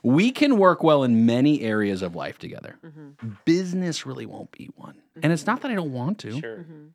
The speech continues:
Speaker 1: So what is this like now? Now we've got two, let's call it power couples working together. What's that dynamic like?
Speaker 3: I, I mean, look, I love, I love working with my wife. I wouldn't be here if it wasn't for her.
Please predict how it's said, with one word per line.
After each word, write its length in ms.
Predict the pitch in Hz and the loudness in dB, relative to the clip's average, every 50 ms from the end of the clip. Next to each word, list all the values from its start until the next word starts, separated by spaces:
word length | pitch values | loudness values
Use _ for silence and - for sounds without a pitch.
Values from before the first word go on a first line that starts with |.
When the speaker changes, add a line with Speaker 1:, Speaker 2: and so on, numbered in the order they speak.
| _ - | _ -12
Speaker 1:
So 260 | - - - 170 156 | -6 0 2 4 4
what 320 | 143 131 127 139 170 240 294 | 4 4 4 4 4 2 2
is 220 | 262 185 135 127 | 2 0 0 0
this 280 | 127 135 139 139 - - | 0 0 0 0 -2 -2
like 300 | 113 104 101 98 92 95 | 0 0 0 -2 -2 -4
now? 180 | 101 95 90 92 | -6 -6 -4 -2
Now 240 | 101 110 233 196 | 2 2 4 4
we've 120 | 226 220 175 | 4 2 4
got 260 | 143 135 117 98 - | 4 2 2 2 -2
two, 380 | - - - 165 160 151 139 127 | -6 -4 0 2 2 4 4 2
let's 220 | 123 120 113 - | 2 0 -2 0
call 180 | - 135 117 87 | 0 0 0 0
it 60 | - | -2
power 340 | - - 113 113 110 98 - | -2 -2 0 0 0 -2 -4
couples 400 | - 90 85 - 87 82 85 85 | -8 -12 -12 -12 -14 -14 -8 -4
working 300 | 98 98 90 - 87 82 | -4 -4 -4 -6 -10 -12
together. 560 | 80 78 82 85 85 76 73 62 - - - _ _ _ _ | -10 -8 -6 -6 -6 -6 -8 -12 -14 -16 -18 _ _ _ _
What's 300 | - 110 143 190 - - | 0 2 2 2 0 -2
that 380 | - - 110 117 131 - - 180 | -6 -4 -4 -4 -4 -4 -8 -10
dynamic 540 | 92 82 85 85 80 73 - - - - - | -10 -10 -10 -12 -12 -14 -16 -18 -18 -18 -18
like? 320 | - - - - - _ _ _ _ _ _ _ _ _ _ - | -16 -16 -16 -18 -20 _ _ _ _ _ _ _ _ _ _ -20
Speaker 3:
I, 60 | 127 - _ _ _ | -20 -20 _ _ _
I 100 | - 151 135 | -16 -14 -12
mean, 400 | 135 127 127 123 117 117 123 _ _ _ _ - | -10 -10 -10 -10 -12 -14 -18 _ _ _ _ -18
look, 260 | 120 117 107 104 - | -16 -14 -14 -12 -12
I 80 | 117 120 | -12 -10
love, 340 | 131 127 120 120 117 110 - _ - - _ _ _ _ _ _ _ - | -8 -8 -8 -10 -10 -12 -16 _ -20 -20 _ _ _ _ _ _ _ -20
I 60 | 107 | -20
love 260 | 104 98 98 95 90 | -18 -18 -20 -20 -20
working 240 | 98 98 98 - 107 | -20 -20 -20 -18 -18
with 80 | 95 95 | -18 -18
my 120 | 98 95 | -20 -20
wife. 320 | 92 95 95 92 92 92 _ | -20 -20 -20 -20 -20 -20 _
I 120 | - 131 135 | -14 -10 -8
wouldn't 280 | 139 147 143 123 113 | -8 -8 -8 -10 -12
be 160 | 123 123 117 | -14 -14 -14
here 220 | 113 127 127 123 123 | -12 -12 -12 -12 -12
if 120 | 120 - | -12 -14
it 100 | 123 104 | -14 -14
wasn't 360 | 101 113 117 110 113 113 107 | -14 -14 -14 -14 -16 -18 -18
for 120 | - 113 104 | -16 -16 -14
her. 360 | 107 113 113 117 123 127 | -14 -14 -14 -14 -16 -18